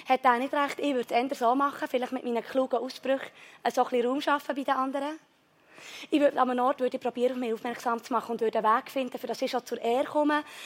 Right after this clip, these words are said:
für das man mich möglichst sieht und dass dann das möglichst auch schnell geht, der Prozess, dass der andere geht und ich kann nachrutschen.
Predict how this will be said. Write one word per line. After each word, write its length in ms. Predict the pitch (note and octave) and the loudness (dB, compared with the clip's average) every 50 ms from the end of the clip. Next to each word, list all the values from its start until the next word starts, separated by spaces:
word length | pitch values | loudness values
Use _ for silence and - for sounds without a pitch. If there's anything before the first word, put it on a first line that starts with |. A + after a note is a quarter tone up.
| - - - | -14 -14 -6
für 80 | - C#4 | -4 -4
das 100 | A#3 A#3+ | -2 0
man 120 | B3+ B3+ | 0 2
mich 140 | B3+ C4 C4+ | 2 2 2
möglichst 440 | C4+ C4 C4 - A#3+ G#3 - - - | 2 0 -2 -4 -6 -6 -6 -8 -4
sieht 340 | - - B3 A#3+ B3 C#4 C#4 - - - - - - | -2 0 2 2 2 0 -2 -8 -14 -16 -16 -14 -10
und 180 | - B3+ - - | -8 -4 -2 -2
dass 120 | C4 - | -2 0
dann 120 | - B3+ - | -2 -2 -2
das 120 | B3 G#3+ | -2 -4
möglichst 340 | B3 A#3+ A3+ A#3+ A#3 - A#3 | -4 -6 -6 -6 -8 -8 -8
auch 60 | A3 | -8
schnell 260 | - A#3+ A3 A3 A3+ A#3 | -6 -4 -2 -2 -2 -2
geht, 240 | - A#3 G#3+ G#3+ | -2 -2 -2 -2
der 60 | - G3+ | -6 -6
Prozess, 460 | - A3 G3+ - - A#3 A3 - - | -6 -8 -8 -4 -2 -2 -2 -2 -6
dass 120 | - - | -14 -10
der 120 | - G#3+ G#3+ | -4 -2 -2
andere 200 | G#3+ A3+ A3+ G#3+ | -2 -2 -4 -4
geht 280 | - G#3+ G#3+ A3 - A3 | -2 -2 -2 -2 -2 -4
und 60 | G#3 | -6
ich 60 | G3+ | -6
kann 160 | - - G#3+ | -6 -6 -6
nachrutschen. 680 | G3+ G3+ - - C#4 A3+ G3 - - - A3+ G#3 G#3 | -6 -6 -4 -4 -6 -6 -6 -10 -12 -12 -12 -12 -12